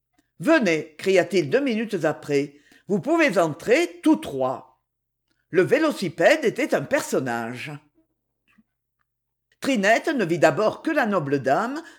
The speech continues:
dans son cadre éclairé en plein par la lampe. «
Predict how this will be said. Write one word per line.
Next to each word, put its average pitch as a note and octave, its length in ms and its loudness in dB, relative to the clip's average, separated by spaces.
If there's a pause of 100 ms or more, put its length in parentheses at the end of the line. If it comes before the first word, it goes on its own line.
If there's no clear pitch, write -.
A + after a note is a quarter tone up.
dans G3+ 140 0
son D#3+ 200 -2
cadre C4 300 -2
éclairé F3+ 400 0
en C#3+ 120 0
plein C#4 320 -2
par C#4 160 -4
la F#3+ 120 0
lampe. « A#2+ 500 -6